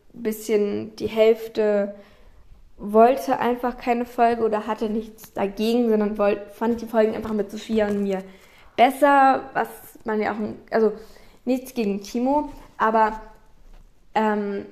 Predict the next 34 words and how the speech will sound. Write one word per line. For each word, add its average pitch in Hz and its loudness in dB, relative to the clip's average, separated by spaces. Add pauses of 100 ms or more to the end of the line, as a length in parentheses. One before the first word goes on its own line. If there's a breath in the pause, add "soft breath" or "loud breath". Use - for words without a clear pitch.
(140)
es 220 -8
ist 226 -8
ja 214 -2
auch 214 -10
unser 220 0
Podcast 220 -6
quasi 220 -2
und 214 -4
ihr 190 -8
hört 208 -4
ihn 214 -6
ja, 208 -2
weil 190 -4
ihr 202 -6
uns 226 -4
hören 233 -2
wollt 226 2
und 214 -6 (520 loud breath)
das 226 -4
war 233 2
ja 226 0
auch 220 -6 (180)
nur, 262 0 (300)
ähm, 220 -4 (920)
äh, 226 0
weil 214 4
wir 214 0
ewig 269 -2
keine 240 0
richtigen 220 -6
Folgen 262 -2
mehr 233 -2
hochgeladen 220 -4
haben 220 -4